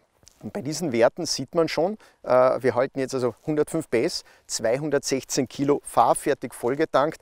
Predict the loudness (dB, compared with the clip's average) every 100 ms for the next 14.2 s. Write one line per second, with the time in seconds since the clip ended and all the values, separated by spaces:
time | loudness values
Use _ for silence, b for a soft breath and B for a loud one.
0 | B B B 0 0 0 0 4 4 4
1 | 2 4 2 0 0 4 4 2 -6 -4
2 | -2 0 -2 0 0 0 -4 -4 -2 0
3 | 0 2 0 0 2 2 4 4 2 2
4 | -2 -2 -2 0 0 2 2 2 -4 -4
5 | -4 -6 -2 0 0 0 0 0 B -18
6 | B -2 0 0 2 0 0 -2 -2 2
7 | 4 4 2 -4 -4 -4 -2 -6 -2 0
8 | -2 -4 -8 -6 -8 -10 B B -2 -2
9 | -4 -2 -2 -2 -2 -2 -2 0 4 4
10 | 2 -6 -6 -4 -2 -2 -4 -8 -8 -2
11 | 0 0 0 0 -2 -6 -6 -8 -10 -8
12 | 0 0 -2 -10 -6 -4 -4 -2 -2 -2
13 | -2 -2 -4 -2 -2 0 -4 -4 -4 -4
14 | -6